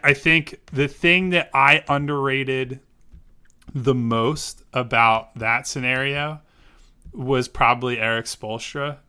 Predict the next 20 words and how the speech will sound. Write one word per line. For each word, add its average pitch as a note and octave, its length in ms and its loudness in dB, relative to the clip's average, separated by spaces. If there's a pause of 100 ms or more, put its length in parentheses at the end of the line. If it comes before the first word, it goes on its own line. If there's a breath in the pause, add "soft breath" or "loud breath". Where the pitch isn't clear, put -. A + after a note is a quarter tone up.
I A#2 160 -2
think A#2 260 -10
he A#2 560 -6 (360)
once B2 300 -4
again A#2 320 -2
has A#2 160 -6
shown A#2 580 -8
with A#2 360 -6
a, A2+ 480 -10 (680 soft breath)
you C3 80 -4
know, A#2+ 180 -2
a, B2 180 -2 (120)
a C3 140 -4 (320)
talented C3 560 0
team C3 640 -4
in A#2+ 160 -8
place B2 440 -6
with A2+ 160 -6
a A2+ 120 -4
legitimate A#2 800 -6